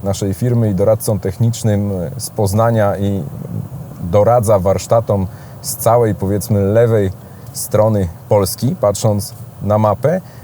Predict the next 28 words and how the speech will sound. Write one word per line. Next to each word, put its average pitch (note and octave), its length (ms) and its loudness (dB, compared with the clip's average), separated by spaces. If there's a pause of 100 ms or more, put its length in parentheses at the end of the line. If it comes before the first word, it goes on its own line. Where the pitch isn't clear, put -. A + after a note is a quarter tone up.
(100)
Mariusz A#2 340 2
ma A2+ 140 4
dwadzieścia B2 580 2
lat A2 220 2
doświadczenia A2 840 0 (140)
w G#2+ 80 -2
autogazie, A2 800 0
pracuje A2 580 0 (540)
u A2+ 100 4
nas C3 400 2 (1500)
i C3+ 60 0
zrobię B2+ 380 2
z B2+ 60 4
nim A#2+ 240 2
odcinek, A2+ 540 0
gdzie B2 220 2
pogadamy A#2 540 2
właśnie A2 340 2
o G#2+ 40 4
autogazie A2+ 600 2
i A2 60 2
o G#2+ 280 4
si-, A2+ 220 -4
w - 180 -10
kontekście A#2 520 0
silnika G#2+ 640 2
jeden G2 360 0
zero G2 340 4